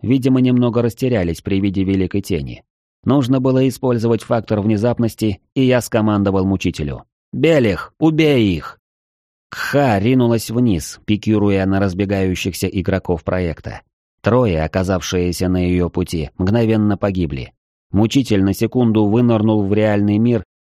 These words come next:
острым чёрным крылом перерезав их пополам. Четвёртый, схваченный и пронзённый теневыми когтями,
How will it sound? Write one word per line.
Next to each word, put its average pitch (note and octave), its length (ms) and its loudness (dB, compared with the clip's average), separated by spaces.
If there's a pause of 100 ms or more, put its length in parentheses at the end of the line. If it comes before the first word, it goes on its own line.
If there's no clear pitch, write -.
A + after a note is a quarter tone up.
(180)
острым B2+ 420 0
чёрным A#2 380 0
крылом A#2+ 440 2
перерезав A2 720 0
их G2 240 -6
пополам. E2+ 540 -4 (400)
Четвёртый, F2+ 560 -2
схваченный F2+ 580 -2
и F2+ 60 0
пронзённый F#2 640 0
теневыми F#2+ 440 0
когтями, F#2 600 -2